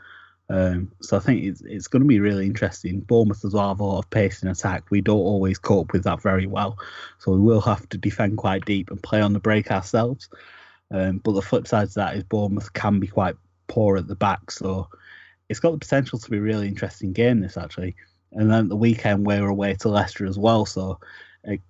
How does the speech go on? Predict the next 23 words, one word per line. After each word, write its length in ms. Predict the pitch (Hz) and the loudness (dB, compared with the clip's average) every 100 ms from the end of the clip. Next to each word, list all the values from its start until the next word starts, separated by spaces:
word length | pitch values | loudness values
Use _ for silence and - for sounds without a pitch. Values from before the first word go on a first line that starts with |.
| - | -4
like 180 | 113 95 | 0 0
you 100 | 107 | -2
were 60 | |
saying, 360 | 92 113 110 98 | -2 0 0 0
Leicester, 340 | 107 101 - | -2 -4 -4
you 140 | 98 95 | -4 -2
don't 160 | 117 | -4
really 180 | 98 107 | -2 -2
know 120 | 104 | -2
what 160 | 98 95 | -2 -2
you're 60 | 98 | -2
gonna 100 | 95 | -2
get 240 | 110 98 | -2 -2
from 140 | - 98 | 0 2
them, 180 | 98 95 | 4 4
although 280 | 101 101 | 4 2
they've 200 | 98 98 | 2 2
been 280 | 101 101 - - - - - - _ _ _ 127 | 4 2 2 -4 -20 -20 -20 -20 _ _ _ 0
a 20 | |
bit 180 | 139 - | 2 4
more 120 | 131 | 2
consistent 640 | - 135 - 151 - 156 | 4 2 2 0 2 2
under 400 | 131 143 135 117 | 4 4 4 2